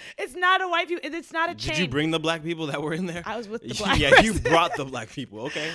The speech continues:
Speaker 2: All right.
Speaker 1: I was with the black
Speaker 2: You're trying to
Speaker 1: person that
Speaker 2: act
Speaker 1: was
Speaker 2: like you're
Speaker 1: in
Speaker 2: better
Speaker 1: there.
Speaker 2: than everybody 'cause
Speaker 1: No.
Speaker 2: you think Dave and Buster's is
Speaker 1: Dave and Buster's is, listen, I just had a conversation about this too, that Dave and Buster's in every city seems to be, like, hood haven.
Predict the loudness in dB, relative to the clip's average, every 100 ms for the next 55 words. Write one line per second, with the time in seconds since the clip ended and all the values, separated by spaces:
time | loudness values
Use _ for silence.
0 | -2 2 4 2 -4 -10 -10 -12 -6 -4
1 | -4 -4 -2 0 -2 -2 -2 -2 -2 -2
2 | 0 -2 -2 -4 -6 -6 -6 -6 -6 -4
3 | -6 -6 -8 -8 -8 -8 -8 -12 -14 -16
4 | -18 -20 _ -8 -6 -4 -6 -2 -2 -2
5 | -4 -6 -4 -2 -2 -4 -10 -10 -6 -6
6 | -6 -6 -6 -4 -8 -6 -8 -8 -8 -8
7 | -10 -14 -12 -8 -6 -6 -8 -16 -20 _
8 | -6 -4 -4 -8 _ _ _ -6 -4 -4
9 | -6 -4 -4 -6 -8 -6 -6 -6 -8 -8
10 | -8 -8 -10 -10 -10 -10 -8 -6 -6 -8
11 | -10 -8 -6 -6 -6 -8 -12 -14